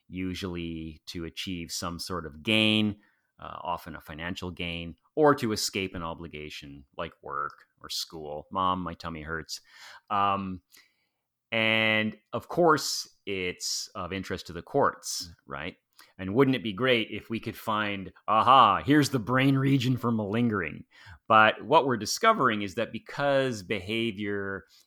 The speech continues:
is the end product of the interactions of multiple networks,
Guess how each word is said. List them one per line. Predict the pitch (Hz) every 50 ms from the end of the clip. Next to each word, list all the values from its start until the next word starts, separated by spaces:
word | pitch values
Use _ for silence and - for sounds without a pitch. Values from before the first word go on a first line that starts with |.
| _ _ -
is | 107 104 101 101 98 95 95 92 90 - - -
the | - 92 87 87 87 -
end | - 120 113 110 107 107 101 -
product | - 107 104 101 98 95 92 92 90 - - - - - _ _ _ _ _ -
of | 95 92 90 90 90 90 85 80 80
the | 92 90 80 -
interactions | 113 110 92 - 101 92 - 95 92 95 - - - 98 87 85 85 -
of | - 107 90 85
multiple | 92 95 98 104 - 107 92 - 85
networks, | 82 85 90 131 180 160 104 107 98 82 80 - - - - - - -